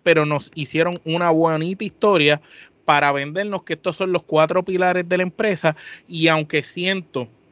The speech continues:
que ninguno de los otros tres todavía está al nivel de N J F como para ser la cara de la empresa, sí nos vendieron la historia de que sí te puedo decir, realmente, esos cuatro muchachos son los cuatro pilares de la empresa.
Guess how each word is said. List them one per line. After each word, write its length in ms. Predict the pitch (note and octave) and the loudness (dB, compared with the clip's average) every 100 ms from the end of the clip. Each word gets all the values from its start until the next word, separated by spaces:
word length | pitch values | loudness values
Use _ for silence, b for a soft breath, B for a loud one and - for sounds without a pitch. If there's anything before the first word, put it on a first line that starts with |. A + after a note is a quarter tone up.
| _ | _
que 180 | - D#3 | -2 0
ninguno 480 | D3+ D3 D3+ F#3+ G3 | 0 0 2 2 4
de 100 | F3+ | 4
los 160 | D#3+ F3 | 4 0
otros 280 | F3 E3+ | -2 -4
tres 200 | - F3+ | -2 -4
todavía 500 | - D#3+ D3+ C#3+ C#3+ | 0 2 4 4 2
está 200 | D#3+ - | -2 -2
al 80 | E3+ | 0
nivel 280 | E3+ D#3 D#3+ | 2 4 4
de 100 | F3 | 2
N 80 | E3+ | 2
J 220 | D#3+ D#3 | 2 4
F 100 | E3 | 2
como 280 | - E3 D3+ | 0 0 2
para 240 | D3 C#3+ B2+ | 4 2 2
ser 180 | D3 | -2
la 160 | D#3 E3 | 0 0
cara 300 | D#3+ E3 E3 | 0 0 4
de 140 | E3 | 4
la 60 | E3 | 2
empresa, 540 | D#3+ A3 G#3 D#3+ C#3 b b b b b | -2 -2 0 0 -4 b b b b b
sí 320 | - - F#3 F#3 | -16 -2 0 2
nos 140 | G3 | 2
vendieron 440 | F#3 F#3 F#3 F#3+ F#3 | 2 2 2 2 2
la 60 | |
historia 420 | F#3 - A3 G3+ D#3+ | 0 0 2 4 6
de 120 | D3 | 4
que 140 | C#3+ | 2
sí 160 | - E3+ | -2 -2
te 100 | F#3 | -2
puedo 300 | F3 F#3 F#3 | 0 2 4
decir, 300 | E3+ G#3 F#3 B2+ - | 4 2 -2 -4 -2
realmente, 760 | C#3+ D3 F#3 A#3 A#3+ - C#3 b b b b | 2 4 2 0 -6 -6 -8 b b b b
esos 260 | C#3+ C#3 F#3 | -6 -2 -4
cuatro 380 | - F#3+ F#3+ F#3+ | 0 -2 -2 -4
muchachos 500 | F#3+ F#3 B3 G3+ E3 | -6 -4 -4 -4 -2
son 140 | D#3 | -2
los 100 | E3 | -2
cuatro 360 | - E3+ F3 E3 | -2 0 0 -2
pilares 460 | E3 D3+ D3+ D3 | 0 2 2 0
de 100 | C#3+ | -2
la 60 | C3+ | -6
empresa. 460 | A#2+ - - - | -8 -12 -12 -16